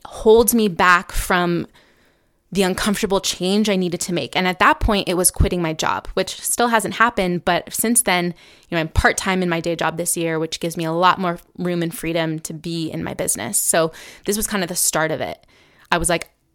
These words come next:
I'm not happy in my job. But quitting is really uncomfortable because then I have to figure out what's next. So I was using subconsciously and spiritually my autoimmune condition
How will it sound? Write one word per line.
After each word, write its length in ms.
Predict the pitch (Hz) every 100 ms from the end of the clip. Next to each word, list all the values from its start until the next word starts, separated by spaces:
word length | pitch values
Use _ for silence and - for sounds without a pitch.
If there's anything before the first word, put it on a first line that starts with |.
| _ _
I'm 200 | 185 226
not 220 | 254 262
happy 360 | - 190 202 220
in 80 | 202
my 140 | 170
job. 600 | - 170 160 180 240 269 - _ _ _ _ _ _ _ -
But 260 | 190 185
quitting 380 | - - 202 220
is 140 | 208 196
really 180 | 190
uncomfortable 520 | 180 175 175 - 175 160
because 240 | - 170
then 160 | 170 175
I 20 |
have 100 | 175
to 60 | 175
figure 280 | 180 170
out 140 | 151 -
what's 200 | 156 -
next. 440 | 110 - - -
So 180 | - 180
I 20 |
was 160 | 170 165
using 560 | 170 220 254 208 202
subconsciously 760 | 233 185 - 175 170 175 - 165
and 120 | 165
spiritually 500 | - 165 160 - 185
my 160 | 180 170
autoimmune 560 | 170 170 165 180 294 302
condition 540 | 220 185 - 185